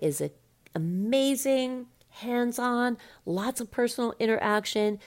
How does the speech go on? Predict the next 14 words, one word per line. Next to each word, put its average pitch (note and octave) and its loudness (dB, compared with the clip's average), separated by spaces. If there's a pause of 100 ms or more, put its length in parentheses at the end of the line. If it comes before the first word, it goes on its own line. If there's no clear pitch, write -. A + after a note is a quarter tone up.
(220)
ten B3+ 0
weeks A3+ -2
of E3+ -6
looking F3+ -2 (420)
at E3+ 0 (300)
releasing F3 0
pain G#3 0
and G#3+ 2
trauma, G3+ 0 (320)
renewing F3+ 6
your A#3 6
body G#3+ 6
and G#3 2
mind, F#3 0